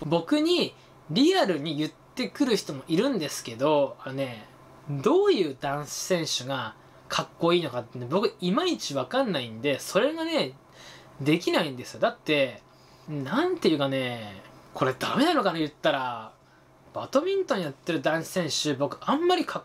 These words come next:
こいいと思わなくて、いや、バドミントンやってるからかっこいいって思わないんじゃなくて、単純に、なんだろう、僕自身がね、どういう顔の男子がかっこいいかっていうのはわかんないんですよね。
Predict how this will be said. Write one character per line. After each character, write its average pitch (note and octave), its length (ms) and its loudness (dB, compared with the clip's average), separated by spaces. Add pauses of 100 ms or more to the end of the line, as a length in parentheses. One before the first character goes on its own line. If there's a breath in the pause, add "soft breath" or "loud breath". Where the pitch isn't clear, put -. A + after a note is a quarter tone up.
(100)
こ C#4 140 0
い - 20 2
い - 20 -4
と - 60 -4
思 - 100 -10 (140)
わ G#3 60 0
な E3+ 80 0
く - 80 -8
て、 C3+ 320 -2
い - 20 -2
や、 - 80 -6 (140)
バ C#3+ 220 2
ド D#4 100 4
ミ F4+ 160 2
ン F4 80 -2
ト C4+ 100 0
ン G3+ 60 0
や F#3 100 2
っ E3+ 60 -6
て - 220 -2
る D#4 120 0
か C#4 120 2
ら A#3+ 100 2
か F#3+ 120 0
っ E3 160 -6
こ A3 160 -2
い C4 180 -2
い - 20 -10
っ F#3+ 40 -14
て - 320 -4
思 E3 220 2
わ A#3+ 80 4
な G#3+ 100 -2
い E3 60 -4
ん D#3 80 -6
じ C3+ 80 -2
ゃ C#3+ 40 -2
な D#3 80 -6
く - 100 -12
て、 F3+ 360 4 (320 loud breath)
単 D#4 300 0
純 D#4+ 320 -2
に、 C#4+ 320 -2 (400 loud breath)
な F3+ 80 2
ん E3 60 0
だ C#3 100 2
ろ B2 80 -6
う、 A2 80 -12 (400 loud breath)
僕 F#3+ 180 0
自 - 300 -2
身 F3+ 80 2
が C#3 120 -2
ね、 B2 280 -6 (240)
ど A3+ 160 6
う G4 60 4
い D4 120 4
う D#3+ 60 -2
顔 E3+ 320 0
の E3 100 -6
男 E3 220 -2
子 - 120 -8
が B2 80 -12
か C3+ 60 -10
っ - 80 -16
こ F3 100 -2
い - 20 0
い D3 40 -2
か B2+ 60 0
っ - 20 -16
て - 140 -12
い A#2+ 40 -6
う - 20 -14
の B2 80 -6
は C3 260 0 (180 loud breath)
わ A#2+ 140 2
か D#4+ 140 4
ん F#4+ 100 0
な A#3 60 2
い D#3+ 40 0
ん - 40 -2
で C#3 40 -2
す - 120 -10
よ G#2 80 -10
ね。 E3+ 320 0